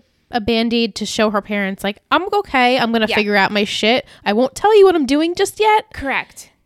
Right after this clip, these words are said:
Speaker 2: To me, this
Speaker 1: It didn't seem
Speaker 2: was
Speaker 1: believable, though.
Speaker 2: No, I, I mean, if I were her parents, I would not believe that everything is hunky-dory, we're good now.
Speaker 1: Yeah, even, like, when Coach gave her a hug, he was, like,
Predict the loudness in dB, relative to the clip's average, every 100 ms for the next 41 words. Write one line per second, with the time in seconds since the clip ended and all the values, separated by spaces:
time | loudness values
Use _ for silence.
0 | -14 -10 -6 -6 -6 -4 -4 -2 -2 0
1 | 0 -2 -2 -2 -4 -6 -4 -4 -4 -6
2 | -8 -8 -10 -10 -14 _ _ _ _ _
3 | _ _ -8 -6 -6 -8 -12 -8 -6 -6
4 | -8 -6 -2 -2 -2 -6 -8 -6 -6 -6
5 | -4 0 2 0 0 -4 -4 -8 -10 -10
6 | -8 -6 -6 -6 -8 -10 -12 -14 -12 -14
7 | -12 -8 -8 -8 -12 -10 -10 -8 -12 -12
8 | -6 -4 -2 -2 -2 -4 -6 -6 -6 -6
9 | -6 -8 -8 -8 -6 -4 -4 -4 -4 0
10 | 2 2 -2 -8 -14 -10 -6 -6 -6 -6
11 | -6 -14